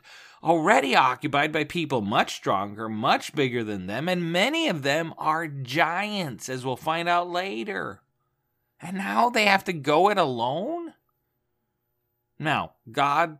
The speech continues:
told the people he would provide an angel.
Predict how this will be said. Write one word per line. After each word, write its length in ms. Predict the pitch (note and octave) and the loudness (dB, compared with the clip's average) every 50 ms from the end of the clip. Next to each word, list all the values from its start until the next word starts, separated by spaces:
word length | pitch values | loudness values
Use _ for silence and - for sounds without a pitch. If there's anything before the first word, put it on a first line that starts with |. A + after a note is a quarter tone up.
| _ - | _ -6
told 320 | - - D#3+ F3 F3 E3 | 2 2 4 4 2 0
the 60 | E3 | -6
people 380 | C#3+ - D3+ D3 C3 C3 A#2 G#2 | -4 -2 -2 -2 -2 -2 -6 -6
he 220 | - - A#2 A#2 | -4 -4 -6 -6
would 360 | G#2+ G#2 A2 C3+ D#3+ E3+ F3+ | -4 -4 -2 -2 -4 -4 -4
provide 560 | - - C3+ A#2 B2+ B2 B2 B2 B2 A2 - - _ - | -6 -8 -4 0 2 2 2 2 0 -4 -8 -12 _ -6
an 380 | D3 C#3+ C#3 C#3+ C#3+ C#3+ C#3+ - _ | -2 -2 -2 -2 -4 -6 -10 -12 _
angel. 880 | - C3 C3+ C3+ C3 C3 C3 C3 B2 A#2 G2 G2+ G#2 F#2 F#2 G2+ G2+ | -10 -10 -10 -8 -8 -10 -10 -8 -10 -10 -10 -10 -10 -10 -10 -12 -16